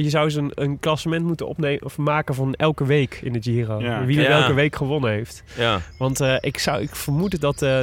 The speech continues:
Speaker 1: dat, eh, Poels in de, in de, in week drie misschien wel echt, eh, top, eh, top drie heeft geze-,
Speaker 3: Ja, dat
Speaker 1: heeft
Speaker 3: zou
Speaker 1: geëindigd.
Speaker 3: kunnen. Maar het is dus wel altijd, hè, met Poels. En iedereen zegt dan altijd: ja, eh, hij, hij is be-, bergop beter dan, eh, Froome. Maar hij is dus of niet in staat om altijd op zijn hoede te zijn.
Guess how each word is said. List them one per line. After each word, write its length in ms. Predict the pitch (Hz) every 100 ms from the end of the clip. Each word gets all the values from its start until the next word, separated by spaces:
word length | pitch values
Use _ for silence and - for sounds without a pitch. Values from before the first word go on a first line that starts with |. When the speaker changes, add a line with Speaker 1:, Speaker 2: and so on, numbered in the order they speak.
| 127
Speaker 1:
dat, 240 | 135 127
eh, 100 | 135 127
Poels 360 | 185 180 - -
in 160 | 139
de, 220 | 139 131 -
in 200 | 139 135
de, 340 | 131 127 127 -
in 180 | 131
week 220 | 131 139 127
drie 320 | 139 165 175
misschien 340 | 147 - 151
wel 240 | 139 131 -
echt, 200 | - 139
eh, 80 | 127
top, 260 | 143 123 135
eh, 180 | 127
top 260 | 127 135 135
drie 220 | 123 165
heeft 200 | 117 -
geze-, 160 | - 120
Speaker 3:
Ja, 180 | 117 117
dat 220 | - 185
Speaker 1:
heeft 100 | -
Speaker 3:
zou 140 | 117
Speaker 1:
geëindigd. 280 | 123 127 131
Speaker 3:
kunnen. 180 | 101 98 - - -
Maar 100 | 117
het 80 | 131
is 80 | 139
dus 160 | 131
wel 340 | - 110 110 -
altijd, 480 | 101 101 104 95 92
hè, 100 | 95
met 140 | 87
Poels. 300 | 87 80 -
En 80 | 101
iedereen 260 | 104 101
zegt 200 | 87 107
dan 100 | 107
altijd: 220 | 95 85 101
ja, 420 | 101 98 90 78
eh, 220 | - 87
hij, 120 | 98 - - - -
hij 100 | 95
is 100 | 90
be-, 160 | 107 101
bergop 380 | 104 104 110 95
beter 440 | 101 107 110 107
dan, 220 | 104 101
eh, 120 | 101
Froome. 320 | 95 - 117 110
Maar 200 | 107 - -
hij 340 | 101 107 107 - - - -
is 120 | -
dus 180 | 113 -
of 180 | 151 147
niet 140 | 120
in 120 | 107 98
staat 320 | 113 92 101
om 120 | 98
altijd 220 | 95 92
op 80 | 90
zijn 120 | 104
hoede 140 | 117 151
te 80 | -
zijn. 300 | 131 135